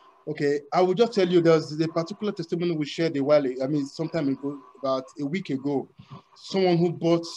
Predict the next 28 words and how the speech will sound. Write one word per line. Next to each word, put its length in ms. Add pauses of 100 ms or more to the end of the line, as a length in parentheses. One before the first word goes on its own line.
(200)
into 300
a, 280
uh, 40
one 120
of 100
the 80
coins, 400
and 160
that's 240 (100)
Theta, 340 (300)
with 240
a 100 (100)
thousand 480
dollars. 460 (540)
Okay, 420 (260)
and 280
as 160
I, 120 (160)
uh, 100
by 220
that 320
twenty-second 640
of 200
December, 500 (480)
Theta 220
had 260
done 200
about 360